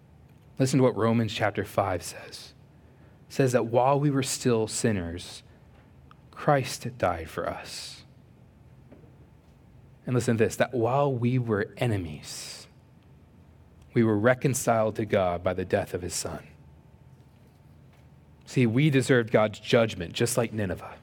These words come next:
But God, just like Nineveh, reached out to us in extreme mercy and gave his son to bear our punishment, the, the fire of destruction that Jonah wanted to see plunged onto Nineveh.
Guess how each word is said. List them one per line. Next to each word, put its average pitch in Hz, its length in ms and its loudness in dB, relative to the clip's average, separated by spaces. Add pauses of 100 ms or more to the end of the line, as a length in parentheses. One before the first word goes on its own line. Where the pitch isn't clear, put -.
(1120)
But 117 140 2
God, 131 380 4
just 123 220 0
like 143 160 4
Nineveh, 110 300 2
reached 120 360 0
out 131 240 6
to 131 120 2
us 117 140 2
in 120 100 0
extreme 147 640 2
mercy 131 480 2 (260)
and 117 140 2
gave 127 260 4
his 110 140 -4
son 95 600 0 (640)
to 123 100 2
bear 117 340 4
our 110 160 2
punishment, 104 640 -4
the, 110 140 2 (100)
the - 80 2
fire 135 640 4
of 120 140 0
destruction 127 600 2
that 110 100 2
Jonah 131 280 2
wanted 123 200 2
to 113 80 0
see 123 340 2 (200)
plunged 151 480 4
onto 127 180 4
Nineveh. 110 440 2